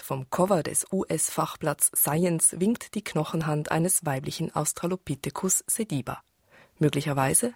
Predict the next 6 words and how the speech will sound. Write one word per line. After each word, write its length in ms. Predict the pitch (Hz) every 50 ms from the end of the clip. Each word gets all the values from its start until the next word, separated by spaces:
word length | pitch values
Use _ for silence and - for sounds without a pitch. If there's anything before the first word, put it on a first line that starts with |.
| -
eine 280 | - 214 214 214 226 233 - -
direkte 480 | 247 233 185 139 127 - - - 196 208
Vorfahrin 840 | - - - - 151 143 135 - - - 147 143 143 147 147 160 175 180
des 320 | 196 214 - - - -
heutigen 400 | 139 131 - - 160 - 214 208
Menschen. 400 | 185 139 131 - - - -